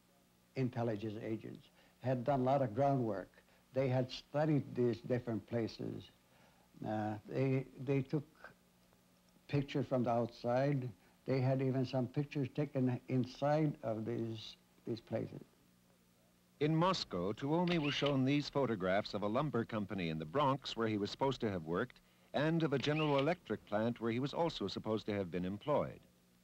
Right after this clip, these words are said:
Speaker 1: They have been taken by, uh, Soviet diplomatic personnel, in most cases working for the U N.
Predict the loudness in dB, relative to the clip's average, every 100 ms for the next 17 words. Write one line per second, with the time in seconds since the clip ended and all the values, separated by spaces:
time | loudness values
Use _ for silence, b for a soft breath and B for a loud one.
0 | _ _ _ _ _ _ _ -4 -2 -2
1 | -2 -2 -2 0 2 2 2 -2 -10 -12
2 | -4 0 2 2 0 -6 b b b b
3 | b _ -10 -6 -2 -2 -4 -10 -18 _
4 | _ _ _ _ _ _ -12 -8 0 2
5 | 4 4 2 0 -16 -20 _ _ _ _
6 | _ _ _ _ _ _ -8 -2 -2 0
7 | 0 2 2 -2 -8 -20 _ -2 -2 0
8 | 0 0 -4 -8 -20 -20 -20 -20 -18 -4
9 | 0 4 4 4 2 0 0 -2 -4 -4
10 | -4 -6 -6 -4 -2 0 0 -2 -2